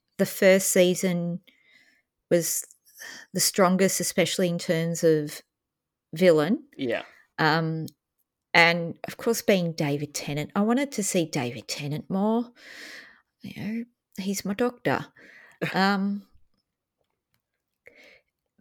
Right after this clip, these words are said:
Speaker 1: but yeah, he was just in the first season.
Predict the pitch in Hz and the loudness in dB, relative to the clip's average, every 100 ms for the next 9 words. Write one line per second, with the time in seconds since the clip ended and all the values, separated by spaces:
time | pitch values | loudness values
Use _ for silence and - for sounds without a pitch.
0 | - 196 190 - - 196 - - - - | 0 4 4 0 -10 -10 -10 -16 -20 -20
1 | _ 196 - 156 - 185 185 180 - - | _ 0 0 0 0 2 2 2 -2 -4
2 | - - - 202 - - - - 180 180 | -8 -12 -2 0 0 -4 -8 -4 -2 -2
3 | 180 175 160 165 - - - - - 143 | -2 0 0 0 -4 -10 -14 -6 -2 -2
4 | 147 185 254 | -2 -2 -4